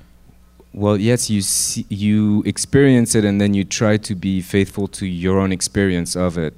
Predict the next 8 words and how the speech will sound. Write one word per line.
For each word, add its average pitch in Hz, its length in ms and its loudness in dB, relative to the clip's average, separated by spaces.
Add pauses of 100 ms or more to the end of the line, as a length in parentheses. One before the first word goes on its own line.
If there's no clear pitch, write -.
(180)
and, 85 420 -6
um, 80 340 -4
you 90 120 -4
try 98 200 -4
to 92 160 -8
understand 90 520 -6
and 82 120 -6
deconstruct 90 800 -8